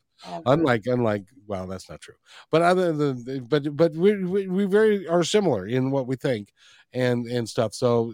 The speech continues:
Speaker 2: I,
Speaker 1: In
Speaker 2: a lot of
Speaker 1: appearance.
Speaker 2: times
Speaker 1: Very
Speaker 2: it's just
Speaker 1: similar
Speaker 2: like
Speaker 1: in appearance.
Speaker 2: Yeah.
Speaker 1: You
Speaker 2: Well,
Speaker 1: look similar too. That too.
Speaker 2: Yeah. Except, no, he, see, the thing is, he looks like me because
Speaker 1: Okay.
Speaker 2: I'm
Speaker 1: Those are
Speaker 2: older than him.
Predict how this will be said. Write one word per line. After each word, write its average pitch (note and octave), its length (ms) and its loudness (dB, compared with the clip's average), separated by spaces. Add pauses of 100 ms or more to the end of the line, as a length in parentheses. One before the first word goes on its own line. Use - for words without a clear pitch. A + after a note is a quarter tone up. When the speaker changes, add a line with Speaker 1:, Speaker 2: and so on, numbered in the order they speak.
Speaker 2:
I, C3 60 -6
Speaker 1:
In C3 180 -4
Speaker 2:
a C3 80 -4
lot C3+ 200 4
of E3+ 40 0
Speaker 1:
appearance. D#3+ 140 -14
Speaker 2:
times C#3 180 0
Speaker 1:
Very C3 120 -2
Speaker 2:
it's D#4+ 60 -4
just C#3 120 -8
Speaker 1:
similar A#3 280 -2
Speaker 2:
like A3+ 100 -8
Speaker 1:
in A3+ 60 -20
appearance. B3 480 -8 (840)
Speaker 2:
Yeah. G#3 180 2
Speaker 1:
You B2 60 -2 (380)
Speaker 2:
Well, C#3+ 220 6
Speaker 1:
look - 100 -4 (260)
similar F4 160 -8
too. - 300 -4 (200)
That - 180 -10
too. F4 260 -6
Speaker 2:
Yeah. - 80 -8 (440)
Except, D3+ 360 -2
no, E3+ 220 0
he, G#3 360 0
see, G3 220 0
the D#3 120 0
thing F3+ 220 0
is, A#2+ 240 -4 (240)
he B3 220 2
looks D3 380 2
like F2+ 320 -2
me E2 540 -2
because F#2+ 360 -2
Speaker 1:
Okay. - 120 -12 (200)
Speaker 2:
I'm C#3+ 160 2
Speaker 1:
Those A2 60 -2
are - 120 -8
Speaker 2:
older G2 500 -2
than D2+ 240 -8
him. - 440 -14